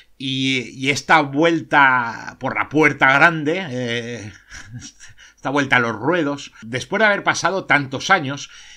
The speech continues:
eh, tantos años y tantas lecturas, porque, obviamente, pues, de hace nueve años a aquí, o de hace diecinueve, como La vida dos punto cero aquí, pues, la cantidad de lecturas que ha ido acumulando, mm, le hace un trabajo mucho más maduro,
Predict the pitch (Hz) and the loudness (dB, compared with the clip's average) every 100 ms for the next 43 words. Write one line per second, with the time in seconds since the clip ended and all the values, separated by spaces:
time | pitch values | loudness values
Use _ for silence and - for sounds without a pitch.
0 | - 123 117 160 190 160 175 190 196 127 | -10 -6 2 2 2 0 -6 -6 -6 -4
1 | 127 143 139 117 98 - 170 135 78 - | 0 0 0 -4 -8 -4 0 0 -2 -8
2 | - _ _ 78 - 110 101 - _ _ | -18 _ _ -20 -8 -6 -6 -8 _ _
3 | 113 113 123 135 123 101 98 95 98 _ | -10 -8 -6 -8 -10 -10 -8 -8 -10 _
4 | - - _ _ 117 - 107 107 _ - | -20 -20 _ _ -10 -8 -8 -8 _ -12
5 | 127 127 123 127 135 113 - 117 - 160 | -4 -2 0 0 -2 -6 -4 -4 -4 -8
6 | 175 _ _ - _ _ _ _ 113 117 | -8 _ _ -20 _ _ _ _ -8 0
7 | 110 139 139 127 127 120 123 156 110 - | 2 2 2 -6 -6 -6 -4 -2 -2 -8
8 | - - 110 101 92 110 117 113 123 110 | -6 -4 -4 -4 -6 -4 -4 -6 -10 -12
9 | 113 143 107 101 - 160 - 95 92 101 | -6 -4 -2 -2 -4 -14 -14 -14 -8 -6
10 | 98 101 104 113 117 117 - 127 123 - | -6 -4 -2 -2 -4 -10 -8 -4 -4 -6
11 | 113 113 120 120 120 135 - - - - | -8 -8 -8 -6 -6 -8 -12 -16 -20 -20
12 | 123 107 - 127 117 156 151 156 - 151 | -16 -16 -10 -6 -6 -4 -2 -2 -2 -6
13 | 151 214 - 143 107 - 113 139 147 | -2 -2 -2 -4 -6 -6 -4 -2 -2